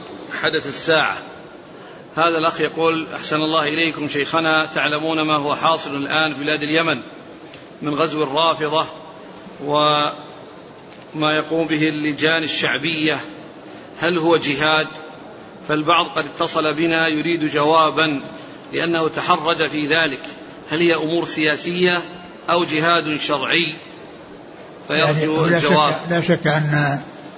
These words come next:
Speaker 2: الحوثيين يعني رافضة، يعني أهل الخبث، وشرهم عظيم ومستطير،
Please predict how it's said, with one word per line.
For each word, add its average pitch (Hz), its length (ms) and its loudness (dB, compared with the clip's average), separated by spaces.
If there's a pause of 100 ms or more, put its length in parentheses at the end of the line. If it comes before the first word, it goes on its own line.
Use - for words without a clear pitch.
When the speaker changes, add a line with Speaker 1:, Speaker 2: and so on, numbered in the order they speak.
(220)
Speaker 2:
الحوثيين 147 720 4
يعني 135 220 0
رافضة، 139 460 2 (760)
يعني 143 260 2
أهل 147 380 2
الخبث، 156 340 4 (640)
وشرهم 147 600 2
عظيم 147 380 4
ومستطير، 147 680 2